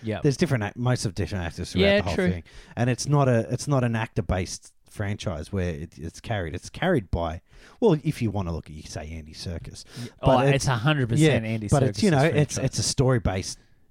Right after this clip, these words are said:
Speaker 2: thing, and I think that's what made it really good. I don't, I still don't see, um, James Franco as a, any form of a leading actor.
Speaker 1: Well, he's become very indie now, hasn't he?
Speaker 2: Yeah,
Speaker 1: He's
Speaker 2: exactly.
Speaker 1: gone down the indie road.
Speaker 2: Yeah, yeah. I think he
Speaker 1: Um,
Speaker 2: needs to have a big cast around him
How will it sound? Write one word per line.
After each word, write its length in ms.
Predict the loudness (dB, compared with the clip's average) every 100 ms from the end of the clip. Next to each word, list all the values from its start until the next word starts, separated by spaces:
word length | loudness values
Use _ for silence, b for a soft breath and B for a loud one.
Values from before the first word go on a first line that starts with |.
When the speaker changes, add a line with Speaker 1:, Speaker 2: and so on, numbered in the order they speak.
| _
Speaker 2:
thing, 220 | -8 -6 -4
and 100 | -6
I 60 |
think 160 | -8 -6
that's 200 | -8 -6
what 80 | -6
made 200 | -6 -6
it 40 |
really 200 | -6 -6
good. 260 | -6 -8 -6
I 80 | -8 -4
don't, 280 | -2 -2 -4 -12 B B
I 120 | -4 -4
still 260 | 0 0
don't 240 | 2 0 0
see, 280 | -2 -2 -2 -2
um, 240 | 0 0
James 320 | 0 -2 -2
Franco 420 | -6 -6 -4 -4
as 240 | -4 -6 -10 -10
a, 100 | -10 _ -6
any 220 | -4 -6
form 320 | -8 -6 -4
of 120 | -4
a 60 | -4
leading 340 | -6 -6 -8
actor. 300 | -12 -14 -18 0
Speaker 1:
Well, 160 | 4 6
he's 240 | 4 2
become 440 | -2 -2 0 0 0
very 340 | 2 0 -2
indie 360 | -4 -2 0 -2
now, 200 | -2 -6 -4
hasn't 320 | -6 -6 -12
he? 120 | -16 -4
Speaker 2:
Yeah, 380 | 4 6 6 6
Speaker 1:
He's 160 | 6 6
Speaker 2:
exactly. 180 | 6 6
Speaker 1:
gone 140 | 6
down 220 | 4 2
the 120 | -2
indie 320 | -4 -4 0 0
road. 440 | 0 0 -4 2
Speaker 2:
Yeah, 160 | 4 6
yeah. 340 | 6 6 6
I 80 | 6
think 120 | 6
he 80 | 4
Speaker 1:
Um, 60 | 4
Speaker 2:
needs 180 | 4 4
to 60 |
have 120 | 4
a 60 | 2
big 300 | 4 2 2
cast 480 | -2 0 0 -2 -2
around 340 | 2 2 2
him 140 | 0